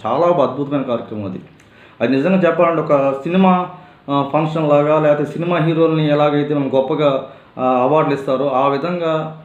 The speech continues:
పది లక్షలతోని లైఫ్ అచీవ్‌మెంట్ అవార్డు పది లక్షలు, అలాగే అచీవ్‌మెంట్ అవార్డులు ఐదు లక్షలకి లెక్క ప్రకారం ఈ ఐదేళ్ల దాదాపు కార్యక్రమాలు ప్రతి సంవత్సరం చేశారు. అయితే ఇది ఎంతమందికి ఉత్సాహం వస్తుంది కవులు రచయితలకైనా, ఆ, మనం అర్థం చేసుకుంటే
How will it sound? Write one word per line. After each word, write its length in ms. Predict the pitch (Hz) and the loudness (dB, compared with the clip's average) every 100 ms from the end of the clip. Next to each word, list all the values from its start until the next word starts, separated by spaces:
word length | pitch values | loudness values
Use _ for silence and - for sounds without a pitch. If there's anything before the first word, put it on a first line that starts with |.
| - - - | -20 -20 -4
పది 160 | 135 151 | -2 2
లక్షలతోని 840 | 151 - 202 - 147 107 - 131 | 0 -2 -6 -4 -6 -6 -10 -4
లైఫ్ 180 | 143 160 | -2 -2
అచీవ్‌మెంట్ 440 | 151 160 151 143 | -2 -2 -2 -2
అవార్డు 240 | 139 139 135 | 0 -2 0
పది 140 | 131 | -2
లక్షలు, 360 | 135 135 151 170 | -2 -4 -2 0
అలాగే 300 | 143 139 135 | 0 0 0
అచీవ్‌మెంట్ 420 | 131 151 139 131 | -2 -2 -2 0
అవార్డులు 240 | 131 127 | 0 0
ఐదు 180 | 131 135 | 0 -2
లక్షలకి 340 | 131 143 127 | -4 -6 -4
లెక్క 200 | 127 127 | -4 -2
ప్రకారం 480 | 135 139 139 143 120 - - - - - - | -4 -2 0 -2 -4 -10 -20 -20 -20 -12 -2
ఈ 120 | 143 | 2
ఐదేళ్ల 580 | 143 160 170 165 160 156 135 | 2 2 0 0 0 -2 -2
దాదాపు 400 | 131 147 143 143 | 0 2 0 -2
కార్యక్రమాలు 400 | 139 151 143 135 | -4 -4 -4 -4
ప్రతి 200 | 131 131 | -8 -6
సంవత్సరం 340 | 147 143 131 | -4 -4 -4
చేశారు. 300 | 131 127 113 104 - - _ _ | -4 -4 -6 -8 -16 -20 _ _
అయితే 600 | 180 208 208 175 180 185 - - - | 0 2 4 4 2 -2 -12 -20 -12
ఇది 540 | 160 151 156 151 156 156 - - _ _ _ _ _ - | -6 -2 0 0 -2 -8 -18 -20 _ _ _ _ _ -6
ఎంతమందికి 800 | 170 233 220 208 190 185 180 175 | -2 2 2 2 4 4 4 2
ఉత్సాహం 640 | 175 165 156 185 175 165 | -2 -6 -4 0 0 0
వస్తుంది 500 | 143 156 147 147 143 | -4 -4 -4 -4 -4
కవులు 300 | 139 143 156 | -4 -2 -2
రచయితలకైనా, 460 | 139 139 131 135 131 | -4 -6 -6 -6 -6
ఆ, 240 | 123 - | -8 -8
మనం 640 | 131 131 127 123 131 131 | -8 -6 -6 -6 -8 -8
అర్థం 280 | 131 127 143 | -8 -4 -2
చేసుకుంటే 640 | 135 - 131 135 113 - | -2 -6 -6 -4 -4 -6